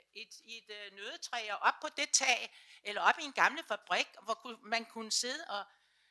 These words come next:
have det pragtfuldt for sig selv, og der var ingen, der vidste, hvor jeg var henne. Altså, det, man kan godt,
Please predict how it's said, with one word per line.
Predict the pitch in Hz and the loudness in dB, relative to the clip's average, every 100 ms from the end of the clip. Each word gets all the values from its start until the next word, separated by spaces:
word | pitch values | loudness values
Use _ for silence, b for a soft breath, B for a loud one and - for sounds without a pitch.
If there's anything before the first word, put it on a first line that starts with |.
| b | b
have | - 254 | 2 2
det | 262 285 | 2 -8
pragtfuldt | - 196 285 - 302 247 | 4 6 6 4 -8 -4
for | 240 | -4
sig | 240 | -2
selv, | 220 240 - | 0 -2 0
og | 208 | 2
der | 233 | 4
var | 240 220 | 4 2
ingen, | 254 403 339 | -4 -4 -4
der | |
vidste, | 226 233 - | 0 -2 -2
hvor | 208 | -2
jeg | 175 | 0
var | 165 | 0
henne. | 170 165 175 180 _ _ _ _ _ _ _ _ _ _ _ - | -2 -6 -12 -18 _ _ _ _ _ _ _ _ _ _ _ -16
Altså, | 185 202 196 _ _ _ _ _ _ | -12 -12 -12 _ _ _ _ _ _
det, | - _ | -20 _
man | 233 | -6
kan | - 294 - | -4 -6 0
godt, | 269 294 | 2 2